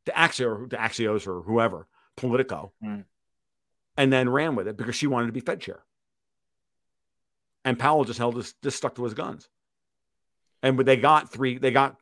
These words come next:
Speaker 1: Kaplan, Karita, and Rosengren, but,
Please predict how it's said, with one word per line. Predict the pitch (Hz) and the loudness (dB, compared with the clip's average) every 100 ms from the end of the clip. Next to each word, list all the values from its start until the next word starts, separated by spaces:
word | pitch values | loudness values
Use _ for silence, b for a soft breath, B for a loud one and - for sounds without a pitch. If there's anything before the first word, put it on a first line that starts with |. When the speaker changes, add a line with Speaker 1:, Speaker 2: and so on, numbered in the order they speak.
| - | 2
Speaker 1:
Kaplan, | 139 123 123 | 2 4 -2
Karita, | - 117 120 113 113 | -4 -2 0 0 0
and | 107 | 4
Rosengren, | 151 151 113 78 64 - _ _ _ _ _ _ _ _ | 4 4 0 -6 -16 -20 _ _ _ _ _ _ _ _
but, | 127 117 110 - | 6 6 4 -4